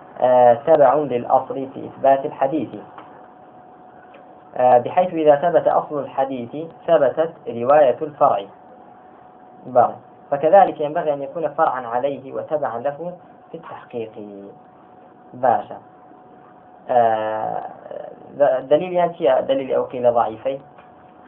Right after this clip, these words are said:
فرع تبعي چییە؟ تبعي حديث أصلكية بۆ چی؟ بۆ ئیثباتی حەدیث.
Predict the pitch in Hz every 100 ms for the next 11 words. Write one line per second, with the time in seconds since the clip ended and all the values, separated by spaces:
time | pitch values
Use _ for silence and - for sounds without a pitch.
0 | - 190 196 160 - 151 170 180 156 147
1 | 139 143 - - - - - - - -
2 | - - - _ - - 262 180 160 -
3 | 156 165 147 147 147 151 196 160 127 117
4 | - 143 - - _ _ - _ - 151
5 | 147 - 131 117 - - - -